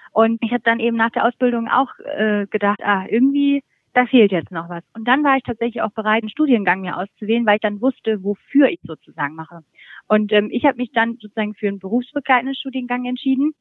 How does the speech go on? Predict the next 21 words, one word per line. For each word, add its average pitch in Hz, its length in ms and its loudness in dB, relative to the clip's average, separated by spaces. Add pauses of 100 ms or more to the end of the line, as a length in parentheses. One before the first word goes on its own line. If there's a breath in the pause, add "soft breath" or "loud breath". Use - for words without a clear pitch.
(120)
Ich 214 140 0
glaub, 254 180 4
wenn 247 140 -2
ich's 220 100 -6
noch 254 160 -2
mal 240 120 2
machen 254 260 0
würde, 240 340 0
würde 240 300 -2
ich 233 120 -6
vielleicht 208 320 2
sogar 196 220 -4
dual 180 360 0
machen. 294 280 0 (480 soft breath)
Also, 190 460 2
äh, 185 200 -4
ausbildungsintegriert 269 1200 -2
schon, 294 280 2
also 196 220 -2
direkt 214 480 -2
anfangen 220 600 -4